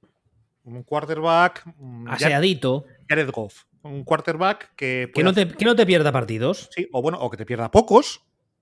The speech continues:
Speaker 1: ¿sabes? O que, que no te gane todos los partidos, pero a lo mejor te gana uno o dos.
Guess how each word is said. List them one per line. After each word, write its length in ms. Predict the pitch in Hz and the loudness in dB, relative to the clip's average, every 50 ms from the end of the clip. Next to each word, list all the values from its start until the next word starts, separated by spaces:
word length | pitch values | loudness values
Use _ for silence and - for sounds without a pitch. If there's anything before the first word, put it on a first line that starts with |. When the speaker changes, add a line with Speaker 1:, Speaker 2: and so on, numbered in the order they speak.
| _ _ _ _ _ _ _ _ _ _ _ _ _ | _ _ _ _ _ _ _ _ _ _ _ _ _
Speaker 1:
¿sabes? 300 | - 127 185 202 - - _ | -4 -4 -4 -4 -6 -10 _
O 240 | 131 120 127 123 120 | -6 -4 -4 -4 -4
que, 360 | - 135 135 131 127 123 127 - 151 | -4 -4 -4 -2 -4 -6 -8 -14 -8
que 100 | - 135 | -8 -6
no 100 | 135 160 | -6 -2
te 60 | 143 170 | -4 0
gane 180 | 156 160 160 | 0 0 0
todos 120 | 151 156 143 | 0 -2 -2
los 100 | 139 - | -2 0
partidos, 480 | - 147 143 - 156 147 151 151 147 | 0 -2 -2 0 -2 -2 -2 -2 -2
pero 460 | - - 147 139 135 131 131 131 127 | -4 -6 -4 -4 -2 -4 -4 -4 -4
a 40 | 127 127 | -4 -6
lo 80 | 127 | -8
mejor 200 | 127 123 - 151 | -8 -8 -10 -8
te 100 | 127 147 | -8 -6
gana 200 | 131 139 135 127 | -6 -4 -6 -4
uno 200 | 135 139 131 120 | -6 -6 -8 -8
o 40 | 123 | -6
dos. 480 | 156 214 254 254 254 254 - - _ | -2 -2 -2 -2 -2 -6 -12 -20 _